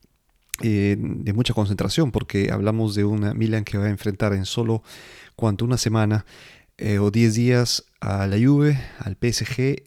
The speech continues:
y al Napoli. Eh, van a ser fechas, eh, muy, muy importantes y sobre todo porque el Milan actualmente está primero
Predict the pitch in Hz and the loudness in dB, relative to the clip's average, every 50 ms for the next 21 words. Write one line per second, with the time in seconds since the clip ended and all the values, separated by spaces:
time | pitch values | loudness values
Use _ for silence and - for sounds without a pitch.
0 | _ _ - 98 95 92 95 98 98 101 - - 107 113 - - - - - - | _ _ -6 -4 -4 -4 -4 -4 -4 -4 -4 -6 -8 -8 -10 -14 -20 -20 -20 -20
1 | - - - - - - _ _ _ _ - - - 101 95 95 95 95 95 104 | -20 -20 -20 -20 -20 -20 _ _ _ _ -6 -4 -2 0 0 0 0 0 0 0
2 | 104 104 95 - 110 98 - - 104 - - 107 92 - - - - 95 98 92 | 0 0 0 0 -2 -2 -2 -2 -4 -2 -2 -2 -4 -4 -6 -6 -4 -2 -2 -2
3 | 95 101 107 104 104 101 101 - - _ _ _ _ _ _ _ _ - - - | -2 0 0 2 2 2 0 -2 -6 _ _ _ _ _ _ _ _ -20 -6 -2
4 | 117 117 113 104 113 110 101 - 113 110 110 - 120 110 - - - - 98 95 | 0 0 0 0 0 -2 0 2 2 2 2 2 0 -2 -2 -2 -4 -6 -6 -6
5 | 95 - - 104 95 92 - 107 98 104 104 95 95 98 107 104 104 101 98 92 | -6 -6 -4 -4 -2 0 0 -2 0 0 -2 -2 0 0 0 0 0 -2 -2 -4
6 | - - 104 101 107 107 98 101 - - 92 - - 98 104 104 104 104 107 - | -4 -4 -2 -2 0 0 -2 -2 -2 -2 -4 -4 -2 0 2 2 2 2 0 -4
7 | _ | _